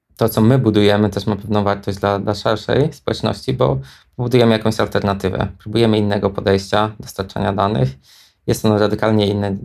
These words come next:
inne niż to, co jest obecnie dostępne. Oczywiście jesteśmy na początku drogi, ale wierzymy, że żeby ten system był stabilny, to nie możemy polegać na świecie, gdzie, gdzie mamy zdecentralizowane protokoły, finanse, ale w zasadzie jest jeden scentralizowany dostawca danych.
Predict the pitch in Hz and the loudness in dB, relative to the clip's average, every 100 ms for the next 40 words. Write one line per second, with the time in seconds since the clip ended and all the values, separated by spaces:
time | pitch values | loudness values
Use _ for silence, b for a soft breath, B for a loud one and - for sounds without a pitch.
0 | - - 107 104 104 - 104 - 98 - | -14 -10 -2 0 -2 -2 -4 0 -2 0
1 | 98 98 104 101 - 98 95 117 131 131 | 0 0 -2 -4 -4 -6 -2 -2 0 -2
2 | - - - - - - 117 113 113 107 | -8 -18 -12 -12 -8 -4 -2 -2 -4 -4
3 | 107 107 107 110 120 120 120 117 117 113 | -4 -2 0 2 2 2 0 0 -2 -2
4 | 110 110 110 110 120 - 101 110 - 104 | 0 0 -2 -2 -4 -4 0 0 0 -2
5 | 101 107 127 135 B B B B B 120 | 0 2 2 0 B B B B B 0
6 | 117 120 117 120 107 104 101 - 104 107 | 2 4 2 2 2 2 0 0 2 2
7 | 107 98 - 98 98 95 95 98 101 107 | 0 -2 -2 -2 -2 2 0 0 0 2
8 | 107 98 98 107 98 101 101 101 101 98 | 0 -2 -4 -4 -2 -2 0 0 0 -2
9 | 98 98 123 131 131 110 117 131 127 110 | -4 -2 0 0 0 0 0 0 0 2
10 | 110 104 101 98 101 98 101 104 98 117 | 2 -2 -4 -2 -2 0 0 0 -2 -6
11 | 113 101 98 98 98 98 98 98 104 98 | -4 -2 -2 -6 -4 -2 -2 -4 -4 -6
12 | 95 101 98 - | -4 -4 -4 -4